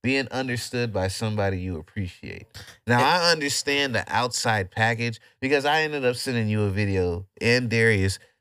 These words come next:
Speaker 1: that I wanted to discuss more in depth, but I believe we're in our last ten minutes.
Speaker 2: Oh, no.
Speaker 1: Whenever,
Speaker 2: <laughs>
Speaker 1: whenever it comes to people searching for a mate or a spouse, we get so caught up on the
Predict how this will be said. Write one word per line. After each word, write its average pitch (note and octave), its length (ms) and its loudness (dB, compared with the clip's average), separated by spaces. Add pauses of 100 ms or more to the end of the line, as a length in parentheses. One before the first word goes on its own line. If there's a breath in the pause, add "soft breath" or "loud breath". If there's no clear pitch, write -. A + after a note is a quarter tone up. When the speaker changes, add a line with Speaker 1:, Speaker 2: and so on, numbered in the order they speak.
(120)
Speaker 1:
that A2+ 260 2
I A2 120 0
wanted A2 360 0
to G#2+ 120 -2
discuss G2+ 500 -4
more G2 240 -4
in F2 140 -6
depth, G2+ 280 0
but F#2+ 300 -4 (440)
I A2 100 -2
believe A2 400 -6
we're A2 220 -4
in G2 60 -4
our F#2 140 -4
last A2+ 440 -2
ten B2 200 -4
minutes. C3 360 -8 (840)
Speaker 2:
Oh, C#3 220 -2
no. B2 640 0
Speaker 1:
Whenever, C3+ 720 4
Speaker 2:
<laughs> A#2 60 -4
Speaker 1:
whenever E3+ 500 4
it D3 200 -2
comes C#3 840 -4
to A2 160 -4
people A#2 540 -6
searching A#2+ 680 -2
for A#2 340 -2
a E2+ 140 -4
mate G2 460 -6
or G2 180 0
a F2 60 -2
spouse, G2+ 640 -4 (460)
we B2+ 200 -2
get D3 200 0
so A#2+ 240 0
caught A2+ 420 0
up A#2 260 0 (100)
on F#2+ 520 -4
the F#2 200 -8